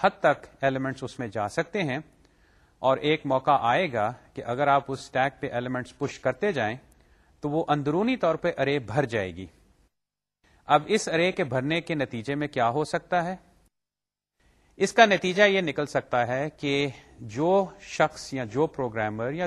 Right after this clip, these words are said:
جو بھی آپ کا اسٹیک ڈیٹا ٹائپ استعمال کر رہا ہے،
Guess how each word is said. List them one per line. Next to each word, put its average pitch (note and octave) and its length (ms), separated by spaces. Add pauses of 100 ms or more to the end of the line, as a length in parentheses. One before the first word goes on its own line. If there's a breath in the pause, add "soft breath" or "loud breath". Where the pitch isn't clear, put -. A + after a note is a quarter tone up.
(120)
جو G#3+ 160
بھی C3 280 (720 soft breath)
آپ C#3 240
کا D#3+ 60
اسٹیک D3+ 520 (280)
ڈیٹا C3 200
ٹائپ B2+ 260
استعمال A#2 500
کر E3+ 160
رہا D3 260
ہے، G2+ 120